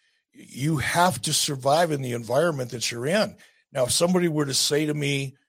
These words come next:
I don't know, David Zaslav, the guy who's really, you know, calls all the shots at Warner Discovery, he is happier than hell with A E W just the way it is.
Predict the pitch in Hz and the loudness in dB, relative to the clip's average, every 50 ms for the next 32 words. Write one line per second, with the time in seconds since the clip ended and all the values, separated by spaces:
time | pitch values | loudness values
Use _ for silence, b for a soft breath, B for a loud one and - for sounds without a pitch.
0 | _ _ _ _ _ _ _ _ _ _ _ - 139 175 175 143 120 113 - _ | _ _ _ _ _ _ _ _ _ _ _ 0 2 4 6 4 4 2 -2 _
1 | _ _ - 139 147 165 175 160 135 135 156 156 165 165 160 143 160 165 165 160 | _ _ -6 -4 -2 0 0 0 0 4 6 6 6 6 4 2 2 2 4 4
2 | 165 170 170 151 - - - 135 117 120 131 139 143 147 147 127 127 143 156 160 | 4 4 2 0 -6 -16 -16 -16 -10 -6 -6 -4 -4 -4 -6 -6 -4 -4 -2 -2
3 | 165 156 151 - _ - - 147 143 143 143 - _ _ _ - - 151 156 160 | -2 -2 -4 -6 _ -10 -4 -2 -2 -2 -2 -6 _ _ _ -2 2 2 4 4
4 | 147 160 151 147 151 147 - - 156 143 143 156 156 156 - 151 151 131 131 139 | 4 4 4 4 4 0 -2 0 0 0 0 0 0 0 -2 -6 -6 -8 -6 -6
5 | 151 156 160 156 156 147 - - - 151 151 147 151 160 160 165 156 151 B B | -4 -4 -4 -4 -4 -4 -4 -2 0 0 0 0 0 -4 -6 -6 -8 -8 B B
6 | B B B B B - 202 220 190 147 117 113 - - - - 185 180 180 - | B B B B B -6 -4 -2 -2 -2 -2 -2 -4 -4 -2 -2 -2 -2 -2 -2
7 | - 180 170 165 156 147 139 131 147 160 151 151 156 156 139 127 123 123 _ _ | -4 -6 -6 -4 -4 -6 -6 -2 0 0 2 2 0 0 -2 -4 -6 -6 _ _
8 | _ _ _ 151 156 151 147 147 147 156 147 147 139 131 120 120 139 165 175 - | _ _ _ -8 -8 -6 -6 -2 0 0 0 0 -4 -6 -4 -4 -2 0 0 -2
9 | - - 165 156 156 156 156 151 151 143 151 175 190 185 - - | -2 -4 -2 2 2 2 2 2 0 0 0 0 2 0 -2 -2